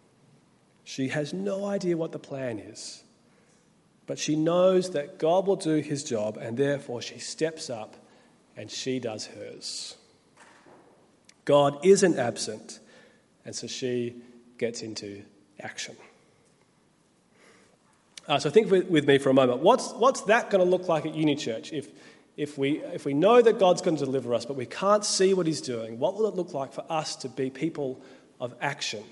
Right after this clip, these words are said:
in the world? Here's a few things for you to think of. Uh, firstly, I think we're gonna have to expect difficulty.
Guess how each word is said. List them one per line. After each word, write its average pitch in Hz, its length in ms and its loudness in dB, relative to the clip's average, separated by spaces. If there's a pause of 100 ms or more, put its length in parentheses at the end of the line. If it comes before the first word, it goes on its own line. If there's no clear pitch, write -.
(480)
in 120 140 -4
the 107 60 -6
world? 98 400 -12 (1300)
Here's 143 140 0
a 139 60 2
few 139 120 -2
things 123 240 0
for - 80 -10
you 117 80 -4
to - 60 -10
think 117 160 -2
of. 107 260 -12 (680)
Uh, 180 180 0
firstly, 285 440 2
I 190 80 4
think 294 220 2
we're 247 80 6
gonna 226 160 6
have 285 280 4
to 240 120 4
expect 190 480 0
difficulty. 240 560 0